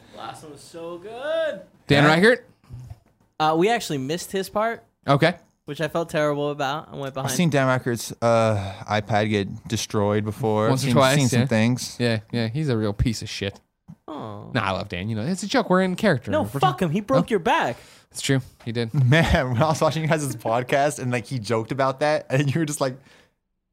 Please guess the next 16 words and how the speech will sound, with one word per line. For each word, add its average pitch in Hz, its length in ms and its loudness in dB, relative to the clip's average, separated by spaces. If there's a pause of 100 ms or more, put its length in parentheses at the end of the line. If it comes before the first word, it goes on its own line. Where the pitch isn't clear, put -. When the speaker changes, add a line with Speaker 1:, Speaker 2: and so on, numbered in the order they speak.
(120)
Speaker 3:
like, 127 140 -8
<laughs> 165 60 -16
you 180 80 0
know, - 80 -4
like, 190 160 6
"That 160 160 6
really 160 260 4
happened?" 165 420 4
Like, 180 120 6
I - 20 6
was 160 100 2
like, 143 140 2
"That's 139 220 0
hilarious, 110 1000 -8
man." 135 480 -8
Speaker 2:
Yeah. 110 240 -2